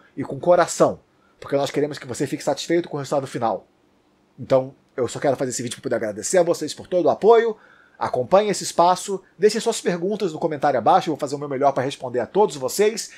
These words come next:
E fiquem de olho no e-mail se você participou da campanha do Catarse. Nós chegamos a ser uma das campanhas mais populares em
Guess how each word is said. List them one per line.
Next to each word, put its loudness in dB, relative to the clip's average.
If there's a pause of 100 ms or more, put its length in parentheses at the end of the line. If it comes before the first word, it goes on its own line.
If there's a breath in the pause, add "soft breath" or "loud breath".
(200 loud breath)
E -6
fiquem -6
de -2
olho 6
no -8
e-mail 6
se -8
você -6
participou 0
da 2
campanha -4
do -10
Catarse. -4 (360 loud breath)
Nós -4
chegamos 0
a -2
ser -2
uma -2
das -2
campanhas -6
mais 0
populares 0 (240 loud breath)
em -10